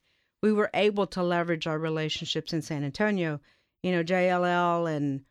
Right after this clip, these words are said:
Berkadia and C B R E and, you know, the, the big brokerage houses all have counterparts in that market.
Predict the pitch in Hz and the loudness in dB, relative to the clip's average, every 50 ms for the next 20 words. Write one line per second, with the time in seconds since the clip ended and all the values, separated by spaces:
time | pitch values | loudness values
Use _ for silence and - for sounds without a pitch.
0 | _ _ _ _ 185 175 165 - - 196 175 175 170 170 170 170 165 160 156 156 | _ _ _ _ 2 2 2 0 0 0 0 2 0 0 0 0 0 0 0 0
1 | 156 151 156 - - 165 160 156 151 151 147 147 - - - 180 165 170 165 160 | -2 -2 -2 -4 -4 -4 -2 -2 0 0 -2 -2 -4 -2 -2 -2 0 0 -2 -2
2 | 156 151 151 156 156 156 156 156 151 151 151 147 147 139 143 143 - - _ _ | -2 -2 -2 -2 -2 -2 -2 -2 -2 -2 -2 -2 -2 -4 -4 -6 -8 -12 _ _
3 | _ _ _ - 190 185 170 160 165 170 156 - 165 180 175 185 202 190 170 160 | _ _ _ 0 2 2 2 2 2 0 0 0 -2 0 2 2 2 2 0 0
4 | 185 170 165 160 - 170 156 - - 165 147 147 147 139 156 151 143 - - _ | 0 0 0 0 -2 -4 -4 -2 -2 0 0 0 0 -2 -4 -4 -6 -6 -6 _
5 | - 190 202 196 190 170 170 190 180 170 - - - 190 170 170 156 143 - - | 0 2 2 2 0 0 2 2 0 0 0 -2 0 0 2 0 -2 -4 -4 -4
6 | 165 147 143 - - 156 147 143 - - - 151 160 165 156 - 151 - | -4 -4 -4 -4 -4 -4 -4 -4 -4 -4 -4 -2 -4 -4 -4 -6 -8 -8